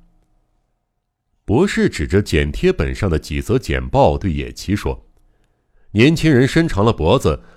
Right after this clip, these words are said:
看到了下面的广告，简报旁边注明出自《朝日新闻》六月十五日。出租事务所，有空房，一楼六平一室，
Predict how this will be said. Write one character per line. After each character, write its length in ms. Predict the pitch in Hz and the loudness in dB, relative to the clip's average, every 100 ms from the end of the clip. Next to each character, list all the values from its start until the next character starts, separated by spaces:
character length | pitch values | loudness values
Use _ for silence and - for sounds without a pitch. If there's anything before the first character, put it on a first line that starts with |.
| - | -20
看 260 | - 139 131 | -6 -2 2
到 140 | 123 | 4
了 100 | 110 | 2
下 260 | 104 180 160 | 2 0 0
面 120 | 82 | 0
的 80 | 73 | -2
广 220 | 76 65 | -4 -4
告， 340 | 101 85 - _ _ _ _ _ _ | -2 -2 -4 _ _ _ _ _ _
简 240 | - 104 | 2 4
报 140 | 110 127 | 4 2
旁 300 | - 113 156 | 2 -2 0
边 220 | 156 160 156 | 0 0 -2
注 160 | 147 | -4
明 300 | 78 87 127 - - | -2 -2 -4 -8 -14
出 200 | - 120 | -2 -2
自 220 | 117 90 | 0 -2
《朝 260 | - 165 170 | 0 0 0
日 200 | 156 73 | 0 -4
新 240 | - 156 | -4 -4
闻》 260 | 95 78 120 - - | -2 -2 -4 -12 -2
六 220 | 101 78 | 0 2
月 120 | 71 | -2
十 280 | - - 123 | -6 -6 -6
五 180 | 147 131 | -6 -4
日。 320 | 120 - - _ _ _ _ _ _ _ _ _ _ _ _ - | -6 -6 -12 _ _ _ _ _ _ _ _ _ _ _ _ -8
出 240 | 127 131 | 0 0
租 220 | 120 127 | 2 0
事 200 | - 196 | 0 -2
务 180 | 170 143 | 0 -2
所， 320 | - 65 - _ _ _ - | -4 -8 -10 _ _ _ -6
有 160 | 78 | -6
空 260 | - 185 113 | -6 -6 -6
房， 320 | - 71 120 - _ _ _ _ | -4 -4 -6 -12 _ _ _ _
一 180 | 120 139 | 0 2
楼 360 | 73 87 214 - | 4 2 0 -4
六 260 | 185 190 | -2 0
平 260 | 156 - 98 | -2 -6 -6
一 160 | 120 135 | -6 -8
室， 380 | - 76 - | -4 -6 -6